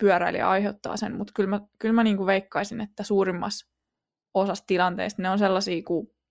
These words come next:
autoilija ohittaa liian läheltä, tai sit lähtee ohittamaan semmoisessa kohtaa, missä se ei näe, tuleeko vastaan auto. Mut onhan se jotenkin naurettava, että kun sulla on se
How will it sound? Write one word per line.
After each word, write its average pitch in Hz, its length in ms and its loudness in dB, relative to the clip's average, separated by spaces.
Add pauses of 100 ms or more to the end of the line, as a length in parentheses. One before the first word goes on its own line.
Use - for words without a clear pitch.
autoilija 196 580 2
ohittaa 208 420 -2
liian 233 240 2
läheltä, 202 460 0 (440)
tai 196 140 -2
sit 202 140 -2
lähtee 202 320 2
ohittamaan 196 520 0
semmoisessa 202 400 -6
kohtaa, - 440 0
missä 202 240 -8
se 202 100 -6
ei - 80 -6
näe, 180 320 -6
tuleeko - 340 -6
vastaan 208 500 -12
auto. 190 440 -8 (1300)
Mut 202 240 -2
onhan 285 280 0
se 240 180 -2
jotenkin 202 400 0
naurettava, - 500 0
että - 200 -10
kun 208 120 -8
sulla 202 180 0
on 226 60 0
se 226 80 -4